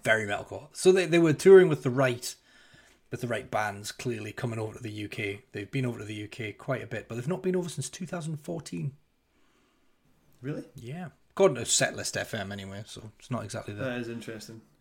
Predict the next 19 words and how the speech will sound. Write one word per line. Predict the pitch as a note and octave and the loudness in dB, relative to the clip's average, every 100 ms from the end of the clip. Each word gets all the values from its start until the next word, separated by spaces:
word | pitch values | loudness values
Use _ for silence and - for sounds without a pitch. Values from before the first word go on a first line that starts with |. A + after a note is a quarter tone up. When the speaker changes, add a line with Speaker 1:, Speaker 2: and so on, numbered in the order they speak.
| - - - | -20 -4 6
Speaker 2:
Well, | F3+ D#3+ D3 | 8 8 4
funnily | - G3 F#3 | 2 4 6
enough, | D3 C3 - - | 4 2 -4 -10
the, | C3+ B2+ B2 B2 | -4 -2 2 2
uh, | A#2+ A#2 A#2 - _ _ _ _ _ _ _ _ _ _ _ - | 2 2 -2 -8 _ _ _ _ _ _ _ _ _ _ _ -6
there | C#3 C#3 | 0 2
only | F3 E3+ | 4 4
are | C#3+ C3+ | 4 4
Wikipedia | B2 - A#2+ C#3 B2+ | 2 -4 -4 0 0
pages | G#2+ G#2 G2 G2 - | -2 -6 -8 -12 -16
for | - A2 G#2+ G#2+ G#2 G2+ - - | -12 -6 -4 -2 -4 -6 -12 -6
Undying | B2+ B2 A#2 | -2 0 -2
Darkness, | A2 G#2 G#2 G2+ | -2 -6 -6 -12
The | G#2+ | -8
Awakening, | G#2 G#2+ G#2+ G2+ G2 | -6 -6 -8 -12 -10
Say | A2 | -10
Hello | A2 G2+ | -10 -12
to | G#2 | -14
Tragedy, | G2+ G2 - F#2+ | -14 -14 -16 -18